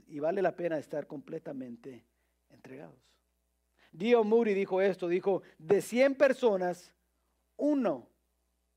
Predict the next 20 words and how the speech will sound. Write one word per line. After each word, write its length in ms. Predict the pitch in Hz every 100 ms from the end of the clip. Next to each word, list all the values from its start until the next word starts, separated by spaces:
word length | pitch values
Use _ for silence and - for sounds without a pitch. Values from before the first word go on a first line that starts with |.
| _ -
leerá 420 | 185 180 185 185
la 140 | 170
Biblia. 340 | 151 127 - _ _ _
De 160 | - 190
cien 320 | - 269 294
personas, 500 | 277 240 233 233 208 - _ _
uno 260 | - 254 220
leerá 320 | 180 165 165
la 120 | 156
Biblia". 380 | 151 139 117 110 _ _ _
Dice, 320 | 165 180 - _ _ _
"Y 100 | 208
los 260 | 196 170 -
otros 340 | 226 240 240 208
noventa 340 | 202 202 190
y 40 |
nueve 360 | 170 196 214 220 _ _ _ _ _
leerán 600 | - 160 147 143 151 147 156
el 140 | 147
cristiano". 460 | - - 104 -